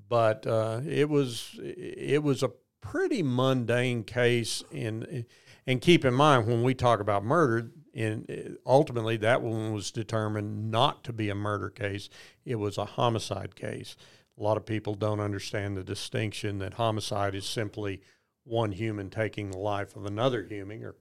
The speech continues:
a human or causing the death of another human, where murder is a criminal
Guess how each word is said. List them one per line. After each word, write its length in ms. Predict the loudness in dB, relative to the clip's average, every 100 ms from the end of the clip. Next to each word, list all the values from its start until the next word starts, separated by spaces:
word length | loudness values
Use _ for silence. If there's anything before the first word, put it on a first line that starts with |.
| -8
a 120 | -8
human 460 | -4 -4 -4 -4 -6
or 120 | -8
causing 540 | -4 2 2 0 -8
the 100 | -10
death 400 | -10 -8 -8 -10 -20 _ _ _ _
of 100 | -6
another 360 | -4 -4 -4 -6
human, 500 | -6 -6 -6 -8 -12 _ _ _
where 200 | -4 -2
murder 580 | 0 2 4 4 0 -2
is 220 | -6 -6
a 140 | -6 -8
criminal 880 | _ _ -2 0 0 -2 -4 -6